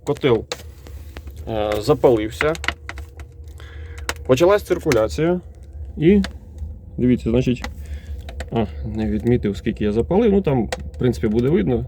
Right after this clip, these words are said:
зараз тридцять п'ять. Ну, десь, може, в тридцять дві я запалив минути, в десять тридцять дві.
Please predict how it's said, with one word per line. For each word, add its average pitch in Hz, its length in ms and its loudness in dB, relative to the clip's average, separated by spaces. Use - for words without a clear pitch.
зараз - 200 -6
тридцять 117 360 -2
п'ять. 180 240 -2
Ну, - 60 -2
десь, 120 140 0
може, 107 200 0
в 87 60 -6
тридцять 107 360 0
дві 110 180 0
я 156 120 2
запалив 104 460 -2
минути, 104 440 -4
в 98 120 -8
десять 107 280 -2
тридцять - 360 -4
дві. 110 200 -2